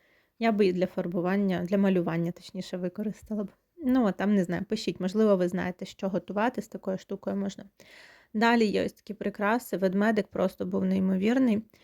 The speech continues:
Але трохи, я б сказала, що на ці прикраси кусаються ціни, як на мене особисто. Бо, дивіться, ось такі миші, чи це олені? Це олені. Ну, трохи наче дороговастенько.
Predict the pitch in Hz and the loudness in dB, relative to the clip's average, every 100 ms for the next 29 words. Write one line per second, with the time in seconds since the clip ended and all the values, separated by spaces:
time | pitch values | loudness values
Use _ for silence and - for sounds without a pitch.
0 | - _ 214 208 233 247 262 285 - 226 | -20 _ 0 4 4 2 0 0 0 0
1 | 214 - 196 208 240 226 - 185 180 - | -2 -4 -2 0 2 0 0 -2 -2 -6
2 | 214 190 202 247 247 - 190 - 202 196 | -6 -4 0 0 0 -4 -6 -2 0 0
3 | - 175 - 185 185 180 190 190 180 180 | -2 -8 -4 -2 0 0 -2 -2 -2 -2
4 | 180 180 175 175 180 180 - 180 175 196 | 0 -2 -4 -4 -2 -4 -6 -12 -4 -2
5 | 185 185 180 - 185 - 190 - 214 - | -2 -2 -4 -4 -6 -6 -8 -4 -4 -4
6 | - _ _ _ - 180 180 226 262 - | -16 _ _ _ -2 2 4 2 0 -2
7 | 185 180 - 196 202 170 180 180 196 - | -6 -8 -6 2 4 4 0 -4 -6 -10
8 | - 196 185 180 190 190 - 214 214 190 | -4 -2 -2 -4 -6 -8 -8 -4 -4 -4
9 | - - - - - 196 - 190 190 - | -10 -10 -10 -8 -2 -2 0 -4 -4 -6
10 | - 196 190 196 185 185 - 196 196 | -4 -2 -2 -2 -2 -4 -6 -6 -6